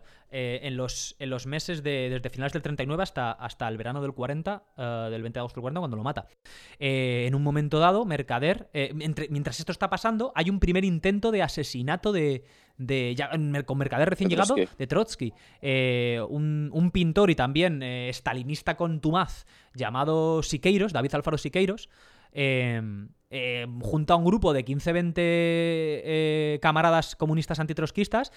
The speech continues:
Speaker 1: y entra allí a, a metra-, a
Speaker 2: A
Speaker 1: me-
Speaker 2: los Peaky Blinders.
Speaker 1: Exacto, eh.
Speaker 2: Entra a los Peaky Blinders.
Speaker 1: Guns a blazing.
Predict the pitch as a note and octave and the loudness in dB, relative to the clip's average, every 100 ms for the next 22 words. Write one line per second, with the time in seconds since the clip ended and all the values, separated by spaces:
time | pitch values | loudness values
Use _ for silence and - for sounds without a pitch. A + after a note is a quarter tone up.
0 | - C3+ C3 D3 D3 E3 E3+ F#3+ G#3+ F#3+ | -14 -8 -4 -2 0 0 0 0 2 2
1 | D3 B2+ A#2 A2+ A2 A2+ D3 D3 C#3+ C#3 | 2 0 -2 -4 -8 -6 -2 0 0 0
2 | C3 B2+ C3 B2+ B2 E3 E3 F3 F3+ F3+ | 0 0 4 6 6 4 2 4 4 2
3 | D3 B2+ C3+ C3+ F3 - A2 F3 F3+ G#3+ | -4 -2 -2 2 2 2 -4 -4 -2 -2
4 | G3+ F3 D#3+ G3+ F3+ G#3 F3+ F#3 D#3 E3 | 0 -4 -6 -10 -8 -8 -4 -4 0 4
5 | F#3 A3+ A3+ F3 F#3 F#3 C3 G#2+ | 4 6 4 6 4 4 0 -4